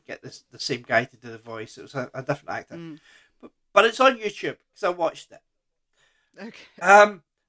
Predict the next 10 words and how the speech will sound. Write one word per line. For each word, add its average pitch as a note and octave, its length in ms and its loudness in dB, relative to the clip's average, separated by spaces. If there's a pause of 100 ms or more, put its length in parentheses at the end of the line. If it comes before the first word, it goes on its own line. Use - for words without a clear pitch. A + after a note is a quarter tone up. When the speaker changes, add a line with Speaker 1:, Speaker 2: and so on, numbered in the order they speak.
Speaker 1:
this C4 200 4
is D#4 240 0
Kenneth A3+ 420 4
Johnson's G3 540 -6
first F3 320 0
movie E3 320 0
as C#3+ 140 -2
a C3+ 60 -16
director. C3+ 600 -6 (1200)
Uh, C3+ 440 6